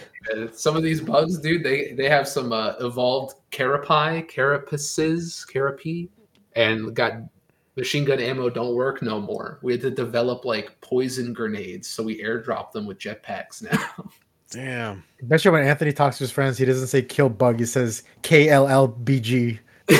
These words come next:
Speaker 3: Just, just sort, sorting it, no more vowels needed.
Speaker 1: Yeah, K L B G.
Speaker 3: Yeah, K L B G. <laughs> Holy,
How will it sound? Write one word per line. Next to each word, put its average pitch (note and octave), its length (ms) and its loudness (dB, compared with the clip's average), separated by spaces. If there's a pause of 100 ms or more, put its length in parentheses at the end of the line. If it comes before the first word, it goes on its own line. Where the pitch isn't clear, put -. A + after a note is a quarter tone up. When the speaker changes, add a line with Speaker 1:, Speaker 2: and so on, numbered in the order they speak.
Speaker 3:
Just, F#3 320 10
just F3 260 4
sort, D#3+ 320 6
sorting D#3+ 380 2
it, C#3 100 0
no C#3+ 160 2
more C#3 160 4
vowels B2+ 400 4
needed. B2+ 400 0
Speaker 1:
Yeah, A#2 80 0 (220)
K C3+ 180 2
L B2+ 160 0
B B2 180 -2
G. B2+ 420 -4 (220)
Speaker 3:
Yeah, B2+ 320 2
K C3+ 180 -2
L C3 140 4
B C3 200 0
G. A#2 420 -4 (420)
<laughs> - 400 -20
Holy, C3 800 4